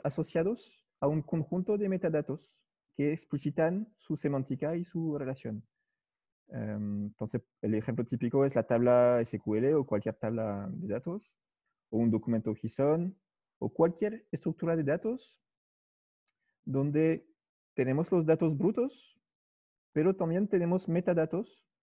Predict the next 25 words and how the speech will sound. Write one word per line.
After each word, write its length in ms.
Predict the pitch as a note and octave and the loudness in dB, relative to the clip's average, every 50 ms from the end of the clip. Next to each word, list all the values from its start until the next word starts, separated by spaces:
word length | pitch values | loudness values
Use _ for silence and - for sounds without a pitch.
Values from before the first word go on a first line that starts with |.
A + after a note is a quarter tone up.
| _ - | _ -12
O 100 | D#3 C#3 | -12 -6
sea, 140 | - C#3 C3+ | -4 -2 -4
aquí 180 | C3+ - E3+ | -2 0 2
la, 80 | D#3+ D3+ | 4 4
el 160 | C#3 C3 C3 | 4 4 4
nombre 380 | C#3 D3 D3+ D3+ D3+ D3+ D#3+ D#3+ | 2 2 0 0 0 0 0 2
de, 100 | D3+ C3+ | 2 2
la, 400 | C3+ C3 B2+ B2 A#2+ A#2+ A#2+ A#2 | 4 4 2 2 0 0 -2 -2
de 100 | A#2 A#2+ | -2 -2
los 160 | A#2+ A#2+ - | -2 -2 -4
atributos, 720 | B2+ - - C#3 C3+ C#3 - D#3 E3 E3 - _ _ _ _ _ _ _ _ _ _ _ _ _ _ _ _ _ _ - | -6 -6 -4 -4 -4 -2 -2 -4 -6 -6 -10 _ _ _ _ _ _ _ _ _ _ _ _ _ _ _ _ _ _ -12
eh, 640 | - C3 B2 A#2+ A#2 A2+ A2 A2 A2+ - - - - | -10 -8 -8 -8 -6 -8 -8 -8 -10 -10 -12 -14 -14
serían 400 | - - - A#2+ A#2 B2 B2 B2 | -10 -4 -2 0 2 2 2 2
los 160 | A2+ A2 - | -2 -2 -2
metadatos 640 | A#2 A2+ A2+ A2+ B2+ C#3 - E4+ C#4 _ _ _ _ _ _ _ _ _ _ _ _ _ _ _ _ _ _ _ _ _ _ _ _ _ _ _ _ | -4 -4 -2 -4 -4 -6 -6 -10 -10 _ _ _ _ _ _ _ _ _ _ _ _ _ _ _ _ _ _ _ _ _ _ _ _ _ _ _ _
que 160 | - C#3 D#3 - - | 0 0 0 0 -2
explican, 600 | D3 - - - C#3 C3+ E3+ F3 G3+ A3 A#3+ - _ _ | -4 -4 -4 -8 -4 0 0 0 0 -2 -6 -8 _ _
explicitan 720 | - D3+ C#3 - - C#3+ - - C3 E3 F3 G3 G#3+ A3+ A#3 B3 | -8 -8 -6 -6 -6 -6 -6 -4 -4 -4 -4 -4 -6 -6 -8 -4
la, 200 | A3 C#3+ C#3+ C#3 - - - | -2 0 0 -2 -2 -8 -8
la 480 | - C#3+ C#3 C#3 C#3 C3+ C#3 C#3 C#3+ - _ _ _ _ | -6 -4 -4 -2 -4 -4 -6 -8 -10 -14 _ _ _ _
semántica 680 | _ _ - C#3 B2+ B2+ C3+ - E3+ D#3+ F3+ F3+ G#3+ - _ _ _ _ _ _ _ _ _ _ _ _ _ _ _ _ _ - | _ _ -6 -4 -2 -2 -2 -4 -4 -4 -4 -4 -6 -6 _ _ _ _ _ _ _ _ _ _ _ _ _ _ _ _ _ -12
de, 360 | - C#3 C#3+ D3 D3+ D3+ - A3 | -8 -4 -2 -2 -2 -2 -6 -10
de 240 | A#3+ F#3+ C3+ C3+ C#3+ | -8 -4 -2 -2 -2
eso. 240 | C3+ - A#2 - - - _ _ _ _ - | -2 -6 -12 -14 -14 -20 _ _ _ _ -8
Aquí, 420 | - - - - E3+ F3+ E3+ - | -8 -4 2 2 2 2 2 -2